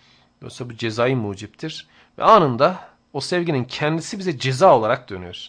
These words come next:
Sevdiklerimiz yüzünden mahvoluyoruz, perişan oluyoruz, bütün huzurumuz kaçıyor. Evet. Rahmanur Rahim ismiyle hurilerle müzeyyen cennet gibi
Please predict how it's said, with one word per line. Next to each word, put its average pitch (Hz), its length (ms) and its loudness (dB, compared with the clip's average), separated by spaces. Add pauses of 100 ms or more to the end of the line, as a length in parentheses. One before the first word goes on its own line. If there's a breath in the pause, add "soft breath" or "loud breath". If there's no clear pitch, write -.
(240 soft breath)
Sevdiklerimiz 151 840 -4
yüzünden 135 360 -4
mahvoluyoruz, 131 720 -2
perişan 123 440 0
oluyoruz, 123 380 -8
bütün 139 260 -6
huzurumuz 113 420 -8
kaçıyor. - 500 -16 (1160 soft breath)
Evet. - 360 -20 (1700 loud breath)
Rahmanur 160 540 2
Rahim 160 260 0
ismiyle 123 560 -4
hurilerle 151 600 0
müzeyyen 117 600 -4
cennet 139 560 -2
gibi 113 400 -8